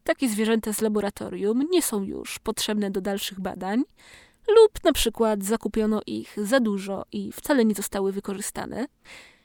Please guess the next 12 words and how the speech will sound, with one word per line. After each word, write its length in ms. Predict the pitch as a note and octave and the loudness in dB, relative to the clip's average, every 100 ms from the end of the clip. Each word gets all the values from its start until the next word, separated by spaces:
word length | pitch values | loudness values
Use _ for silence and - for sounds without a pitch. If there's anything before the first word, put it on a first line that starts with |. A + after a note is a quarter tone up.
| _ | _
i 320 | G4 C5 A#4+ | -2 0 0
wówczas 420 | C#4 G#4 - D4 - | 2 2 2 0 0
także 500 | - - G3+ G#3 F4+ A4+ | -6 -8 -6 -4 2 4
możecie 400 | D#4 A3+ - A#3+ | 6 4 0 -4
je 260 | - D#2+ - | -4 -10 -8
przygarnąć. 880 | - C#4 B3+ G#3 - G1+ - - - _ _ _ - - - _ _ _ | -2 2 2 2 -4 -14 -12 -14 -14 _ _ _ -20 -20 -20 _ _ _
Wyciąganiem 640 | A#3 D4+ F4+ E4+ E4 D#4+ | 0 4 6 8 10 8
zwierząt 500 | B3 A3 B3+ A3 G#3+ | 6 4 2 4 2
z 100 | G3 | 2
laboratoriów 1080 | B3+ C#4 A3+ G#3+ - F#3+ F#3+ A3+ C#4 - - - | 2 4 2 0 -2 -6 -4 -2 -2 -4 -12 -2
i 240 | C4 C4+ B3+ | 6 6 6
szukaniem 520 | - C4 D#4 C4+ | 2 2 6 6